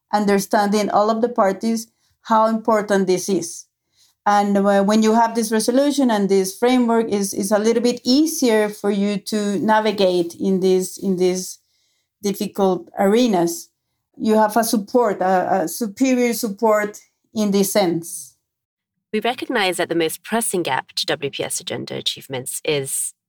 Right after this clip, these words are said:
Speaker 2: implementation. What is it like in the context of Colombia? And how do we ensure implementation, in your opinion? How do we monitor?
Speaker 1: Yes, implementation is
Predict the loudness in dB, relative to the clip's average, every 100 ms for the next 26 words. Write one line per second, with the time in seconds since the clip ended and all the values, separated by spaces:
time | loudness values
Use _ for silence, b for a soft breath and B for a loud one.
0 | _ -6 -4 -6 -6 -6 -4 -4 -6 -10
1 | B B B B _ -2 -2 -2 -4 -2
2 | -2 -2 -4 -4 -2 -2 -4 -6 -6 -8
3 | -12 -10 -4 -4 -4 -4 -4 -6 -10 _
4 | -4 -2 -4 -6 -14 b b b _ _
5 | _ _ -6 -2 -2 -2 -2 0 0 -2
6 | -2 -2 -2 -4 -10 _ -6 -6 -10 -10
7 | -8 -6 -6 -8 -12 -10 -8 -6 -6 -8
8 | -10 -12 -10 -12 B B B _ -4 -2
9 | -2 0 0 -2 -2 -2 -2 -4 -8 -14
10 | -14 -18 _ _ _ _ _ _ -20 -4
11 | 0 2 0 -4 -4 -4 -2 -2 0 2
12 | 2 0